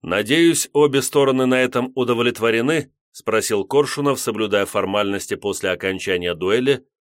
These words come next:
когда мы снова собрались в его кабинете. К этому моменту Ермилова уже подлатали, и, кажется, теперь у парня каждый раз будет дёргаться глаз, когда он будет смотреть на сумму долга за лечение.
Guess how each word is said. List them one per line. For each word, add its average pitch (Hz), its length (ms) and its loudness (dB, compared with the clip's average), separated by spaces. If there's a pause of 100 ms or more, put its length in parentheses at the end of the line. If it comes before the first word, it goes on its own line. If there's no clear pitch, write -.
(240)
когда 117 280 0
мы 113 120 2
снова 143 300 0
собрались 104 540 -2
в 95 40 -12
его 92 240 -2
кабинете. 95 640 -6 (1080)
К - 60 -4
этому 107 300 -2
моменту 110 400 0
Ермилова 107 500 0
уже 101 260 -2
подлатали, 98 720 -2 (420)
и, 95 120 -4
кажется, 139 440 0
теперь 139 380 -2
у 127 120 -2
парня 123 340 0
каждый 107 380 0
раз 110 180 0
будет 95 320 -8
дёргаться 95 460 -2
глаз, 101 400 -2 (260)
когда 107 280 0
он 110 160 -2
будет 113 220 -4
смотреть 110 460 -2
на 107 80 0
сумму 107 340 -4
долга 98 320 0
за 92 100 -6
лечение. 87 640 -6